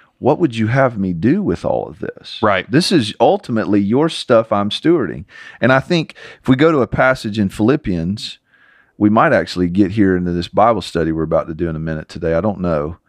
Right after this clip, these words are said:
Speaker 1: if we'll get this far, but
Speaker 2: Do we ever get this far?
Speaker 1: No, we never do.
Speaker 2: <laughs>
Speaker 1: Paul writes to the Philippians in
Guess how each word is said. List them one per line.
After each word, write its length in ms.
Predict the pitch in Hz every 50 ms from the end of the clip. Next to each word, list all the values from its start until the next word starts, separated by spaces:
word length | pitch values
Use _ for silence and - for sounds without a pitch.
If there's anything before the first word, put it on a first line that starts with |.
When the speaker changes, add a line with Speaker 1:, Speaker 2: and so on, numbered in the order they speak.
| _ _ _ _ _ _ _ _ _ _
Speaker 1:
if 80 | _ -
we'll 80 | 85 85
get 180 | 85 87 -
this 140 | - 87 -
far, 380 | - - - 110 104 95 85 82
but 480 | 92 107 131 143 127 101 85 - _ _ _ _ _ _ _ _ - 165 - - - 120
Speaker 2:
Do 120 | 131 156 180
we 140 | 190 202 202
ever 220 | 185 185 180 190
get 220 | 170 175 185 175 -
this 220 | 180 175 - -
far? 300 | - 180 170 170 170 175
Speaker 1:
No, 340 | 101 92 90 87 92 90 90
we 80 | 90 87
never 220 | 87 87 82 85
do. 180 | 85 85 82 82 87 - - _ -
Speaker 2:
<laughs> 1040 | - - - 202 - - - - - - - - - - - - - _ _ - -
Speaker 1:
Paul 280 | - 175 196 226 208
writes 420 | 170 147 139 131 120 101 - - -
to 100 | - 127
the 80 | 113 107
Philippians 720 | - - 120 123 131 131 - 117 101 95 92 92 95 -
in 340 | - - 101 98 92 90 -